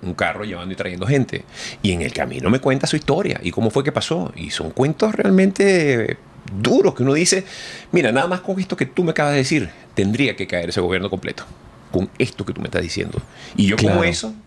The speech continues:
Speaker 1: escuché cuatro mil historias más.
Speaker 2: Claro, sí, es
Speaker 1: Ajá.
Speaker 2: una cosa, digamos que tú traes, eh, la historia y como ese, esa nostalgia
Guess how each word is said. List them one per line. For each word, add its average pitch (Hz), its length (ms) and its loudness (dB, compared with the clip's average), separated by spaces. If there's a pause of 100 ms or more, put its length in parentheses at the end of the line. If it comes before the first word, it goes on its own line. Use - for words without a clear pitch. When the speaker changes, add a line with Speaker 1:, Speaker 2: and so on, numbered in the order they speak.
(340)
Speaker 1:
escuché 98 640 -2 (460)
cuatro 90 340 0
mil 87 160 -6
historias 85 320 -8
más. 107 200 -2 (1300)
Speaker 2:
Claro, 104 400 2
sí, 101 180 2
es 113 180 4
Speaker 1:
Ajá. 82 80 0
Speaker 2:
una 104 160 2
cosa, 120 420 2 (440)
digamos 139 320 2
que 143 140 0
tú 131 160 0
traes, 151 840 2
eh, 110 560 4
la 107 160 4
historia 123 480 4
y 147 40 2
como 139 220 2
ese, 127 300 4
esa 127 160 4
nostalgia 127 640 2